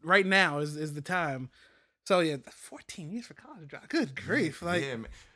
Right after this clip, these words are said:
Speaker 2: Dude, no, it's, it's funny because, uh, to me, be, being a thirty-year-old, you know, at this point, um,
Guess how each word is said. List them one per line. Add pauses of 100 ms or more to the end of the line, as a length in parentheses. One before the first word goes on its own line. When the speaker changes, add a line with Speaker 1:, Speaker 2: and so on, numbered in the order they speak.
(100)
Speaker 2:
Dude,
no,
it's,
it's
funny
because,
uh, (480)
to
me, (100)
be, (360)
being
a
thirty-year-old, (220)
you
know,
at
this
point, (420)
um,